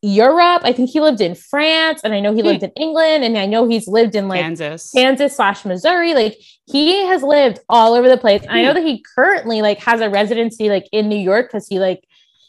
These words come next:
Speaker 1: he has a candy store. He has a candy
Speaker 2: Yes.
Speaker 1: store. But yeah,
Speaker 2: Yeah.
Speaker 1: Paul Rudd is a Jersey boy, and
Speaker 2: Isn't
Speaker 1: it
Speaker 2: that
Speaker 1: just
Speaker 2: awesome?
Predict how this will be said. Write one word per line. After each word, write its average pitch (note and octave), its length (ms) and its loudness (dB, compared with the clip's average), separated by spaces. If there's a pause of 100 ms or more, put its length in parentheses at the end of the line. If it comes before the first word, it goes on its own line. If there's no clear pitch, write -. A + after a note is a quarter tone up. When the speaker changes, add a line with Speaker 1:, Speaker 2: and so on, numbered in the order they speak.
Speaker 1:
he A#3+ 440 0
has C4+ 280 0
a G#3+ 60 0
candy C4 480 -2
store. E3 580 -2
He - 160 -8
has D#4 160 -6
a A#3+ 60 -8
candy E4+ 300 -2
Speaker 2:
Yes. - 100 -4
Speaker 1:
store. E3 160 -4 (340)
But E4+ 120 -2
yeah, G4 220 4
Speaker 2:
Yeah. F4 100 -10 (120)
Speaker 1:
Paul D#4+ 460 4
Rudd D4 440 6
is D#4 200 6
a C4+ 160 2
Jersey C#4+ 560 4 (120)
boy, C4 480 6
and B3+ 240 2
Speaker 2:
Isn't A#3 200 -2
Speaker 1:
it - 80 4
Speaker 2:
that - 80 0
Speaker 1:
just C#4+ 180 4
Speaker 2:
awesome? B3 420 -6